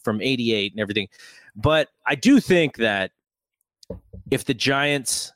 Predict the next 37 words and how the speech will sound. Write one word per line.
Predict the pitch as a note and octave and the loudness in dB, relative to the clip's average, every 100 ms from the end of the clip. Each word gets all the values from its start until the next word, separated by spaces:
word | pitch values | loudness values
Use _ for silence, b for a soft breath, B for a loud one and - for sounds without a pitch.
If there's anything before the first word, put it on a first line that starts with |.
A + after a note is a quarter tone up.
| _ _ _ - | _ _ _ -12
win | G2 A#2 C#3+ C#3 | -2 2 2 0
two | - A#2+ | 2 2
out | G2+ | 0
of | - | -4
three, | - G#2 G2+ F2+ - | -2 0 2 0 -2
I | G#2+ | -4
think | C#3+ | -2
that | F#3+ - | -2 -2
says | D3 B2 | -2 0
a | G2 | 0
lot. | F2+ F#2 G2 E2+ D#2+ - - - B B B B | 0 2 2 0 -2 -6 -10 -12 B B B B
Uh, | - G#2 G2 F#2 G2 | -2 0 0 0 2
now, | B2+ A2 | 0 0
again, | A#2 G#2 F2 F2 G2 | -2 -2 -4 -6 -4
it's | - | 0
May. | A#2 G#2+ G2+ G2 - - | 2 2 0 -2 -4 -2
We're | F#2 F2+ _ _ | 0 -2 _ _
gonna | A#2 G#2 | -2 0
be | F#2+ F#2+ F2 - _ - | 0 2 0 -4 _ 0
not | A#2 A2 | 2 2
even | A2+ G2+ | 0 -2
fifty | - A#2+ - G#2 | -2 -2 0 0
games | G#2 G2 | 0 0
into | G2+ F#2+ | -2 0
the | F2+ | 0
season | A2+ G2+ G2 | 0 0 0
by | F2+ | 0
the | F#2 | -2
time | - G#2 G2 | -2 -4 -2
this | F#2 - | -2 -2
series | A2 F#2+ F#2+ | 0 0 0
happens. | G2 G2 F#2+ F2 - B B B - | -2 -4 -4 -4 -6 B B B -2
But | D3+ - B B | -2 -2 B B
what | A#2 A#2+ D3 B3+ | -2 4 4 4
do | - | 4
you | C4 G3 G#3 | 4 6 4
consider | - C#3 - - D3 C#3 C3 A#2 G#2+ F2+ | 4 0 2 2 2 2 4 4 2 0